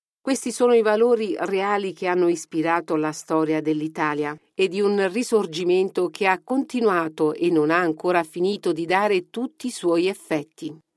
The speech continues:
Dunque dobbiamo essere convinti che stando qui insieme stasera,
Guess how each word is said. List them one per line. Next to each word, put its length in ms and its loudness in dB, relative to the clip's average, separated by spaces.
Dunque 560 0
dobbiamo 440 0
essere 440 0
convinti 640 -4
che 160 -2
stando 520 2
qui 240 -2
insieme 600 2
stasera, 640 -2